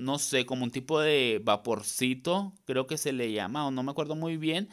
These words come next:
Y esas uñas se deben de, después de salir de lámpara, las deben de dejar respirar, o sea, que les pegue el aire o el, pues sí, el a-, el aire del ambiente,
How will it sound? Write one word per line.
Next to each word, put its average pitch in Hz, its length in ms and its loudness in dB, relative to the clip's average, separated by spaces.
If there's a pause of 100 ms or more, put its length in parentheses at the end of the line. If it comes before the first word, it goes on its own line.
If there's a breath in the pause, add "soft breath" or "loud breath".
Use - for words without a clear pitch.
(500 loud breath)
Y 180 220 8
esas 175 420 6
uñas 170 280 -2
se 165 100 4
deben 135 260 4
de, 151 260 0
después 139 460 0
de 175 60 -6
salir 151 360 0
de 151 100 0
lámpara, 151 400 4
las 139 140 2
deben 120 240 2
de 127 320 2
dejar 113 540 2
respirar, 123 760 0
o - 160 -8
sea, 113 220 2
que 113 180 0
les 113 220 0
pegue 113 260 2
el 127 140 4
aire 120 260 2
o 120 140 2
el, 113 220 -4
pues 110 180 -4
sí, 139 160 -4
el 131 120 -2
a-, 113 120 2
el 110 260 -2
aire 110 220 0
del 127 160 0
ambiente, 127 600 -2